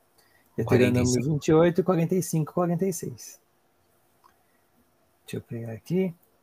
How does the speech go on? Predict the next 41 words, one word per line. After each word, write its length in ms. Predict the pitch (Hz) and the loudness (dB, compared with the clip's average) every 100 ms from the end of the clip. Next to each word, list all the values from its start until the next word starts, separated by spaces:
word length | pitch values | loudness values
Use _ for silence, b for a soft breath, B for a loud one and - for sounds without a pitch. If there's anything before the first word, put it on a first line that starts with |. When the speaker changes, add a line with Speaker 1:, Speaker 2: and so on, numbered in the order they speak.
| _ b b b b b b b b _ _ _ _ _ _ _ _ | _ b b b b b b b b _ _ _ _ _ _ _ _
Speaker 1:
Depois 420 | 156 165 202 269 | 6 8 10 10
de 80 | 208 | 10
tudo 220 | 190 320 | 8 12
isso 120 | 349 - | 12 12
que 80 | |
a 40 | 214 | 8
gente 180 | 170 156 | 10 6
leu, 380 | 127 165 185 147 | 10 12 12 12
ó, 120 | 120 | 8
depois 580 | 127 160 180 240 214 127 | 4 4 12 12 12 12
vocês 560 | 131 - 165 185 131 | 2 4 10 10 10
aí 220 | 120 147 | 4 4
que 100 | 135 | 2
tão 180 | - 127 | -2 -2
aí 120 | 120 110 | -2 -4
em 80 | |
casa, 440 | 101 151 160 120 117 - | 4 8 8 6 -2 0
pega, 320 | 170 302 254 | 4 6 4
vai 240 | 147 180 320 | 2 2 2
ler 340 | 277 302 285 - | 2 0 -2 -8
esse 180 | 151 160 | -6 2
capítulo 500 | 143 156 147 139 123 | 2 2 2 2 4
todo. 360 | - 262 156 _ _ _ - | 4 2 0 _ _ _ -16
Você 200 | 135 139 | -6 -4
vai 240 | 139 277 | 0 2
ler. 320 | 294 254 277 - | 2 0 -2 -6
<laughs> 680 | 160 180 - - - - - | -2 2 2 2 -2 -14 -2
Você 220 | 170 160 | 2 2
vai 260 | 127 185 240 | 8 10 12
ver, 320 | 185 214 214 | 12 12 12
né, 200 | 208 202 | 10 8
cara? 260 | 190 151 | 8 8
Você 220 | 143 131 123 | 4 0 0
vai, 180 | 151 | 0
tira 420 | 170 226 240 240 202 | 0 0 2 2 4
a 80 | |
lição 280 | 196 196 202 | 4 4 0
de 100 | 185 | -2
casa, 460 | 175 170 208 160 113 | -2 0 0 -2 -6
vai 260 | 135 233 | -6 -6
ler 380 | 269 208 220 226 | -4 2 2 2